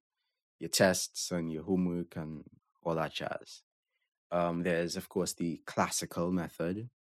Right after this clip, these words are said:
uh, which is based on the trivium. And for those unfamiliar, the trivium is a sort of a learning style that's split into three stages.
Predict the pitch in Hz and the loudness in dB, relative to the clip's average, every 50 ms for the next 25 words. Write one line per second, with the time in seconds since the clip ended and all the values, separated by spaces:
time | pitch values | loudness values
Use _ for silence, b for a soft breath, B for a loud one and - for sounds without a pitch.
0 | _ _ _ _ _ - 80 80 78 80 78 82 82 - 90 82 - - 87 85 | _ _ _ _ _ -10 -8 -6 -6 -4 -4 -4 -2 0 0 0 0 0 0 0
1 | 87 82 78 - - - 101 85 85 82 80 87 110 131 147 - _ _ _ _ | 0 -2 -2 -2 4 4 4 4 4 0 -2 -2 -4 -6 -8 -12 _ _ _ _
2 | _ _ _ _ _ _ _ _ _ - 90 85 78 - - - - - 104 104 | _ _ _ _ _ _ _ _ _ -6 -4 -4 -4 -6 -8 -6 -2 4 6 6
3 | 104 101 101 92 - - 104 90 80 82 80 78 85 82 80 - - - 107 95 | 6 6 4 2 4 4 4 4 4 2 0 0 -2 -2 -2 0 4 6 6 6
4 | 78 80 80 80 80 82 82 80 - _ _ _ _ _ _ _ - 87 82 85 | 6 2 -6 -4 -6 -6 -8 -8 -12 _ _ _ _ _ _ _ -6 -4 -2 0
5 | 85 82 82 82 82 80 - - - - 82 - - 90 92 85 87 85 87 85 | 0 -2 -2 -4 -6 -8 -10 -12 -10 -8 -8 -6 -4 -4 -4 -4 -4 -4 -4 -4
6 | 85 78 80 78 78 - - 92 85 85 85 82 80 80 80 _ _ _ _ _ | -6 -8 -8 -8 -8 -6 -2 0 0 0 0 0 -2 -6 -10 _ _ _ _ _
7 | _ _ - - 95 92 - - 101 92 - 82 80 90 87 - - 98 92 87 | _ _ -6 -4 0 0 0 2 0 0 0 0 -4 -4 -4 -2 0 0 2 2
8 | - - - 95 87 82 82 80 87 104 120 127 - - - - | 0 0 2 2 0 2 0 -2 -2 -2 -4 -6 -8 -12 -14 -16